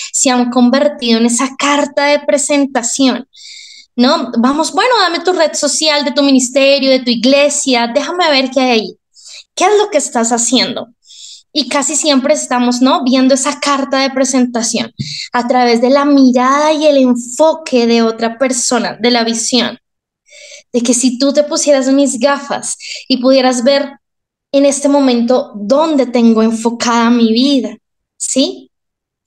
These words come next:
Así que eso significa la palabra enfoque, cuando nosotros tenemos nuestra mirada y nuestra atención puesta en una sola tarea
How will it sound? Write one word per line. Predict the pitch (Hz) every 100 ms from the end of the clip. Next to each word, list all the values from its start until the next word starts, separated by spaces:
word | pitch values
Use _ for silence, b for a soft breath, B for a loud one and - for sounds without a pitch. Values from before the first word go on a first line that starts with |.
| -
Así | 277 269 247
que | 285 302 294 B B B -
eso | 381 381
significa | 440 453 427 381 311 277 247
la | 254
palabra | 277 269 220 220
enfoque, | 226 - 214 - 226
cuando | 247 247
nosotros | 254 262 294 311
tenemos | 339 285 254 262 262
nuestra | 277 269 - 277 262
mirada | 247 233 285 247 208 214
y |
nuestra | 247 233 - 247 240
atención | 233 233 233 233 - 311 262 240 233
puesta | 247 262 269 320 330 B B B
en | 269 254
una | 240 233
sola | 233 262 254 262
tarea | 247 247 226 226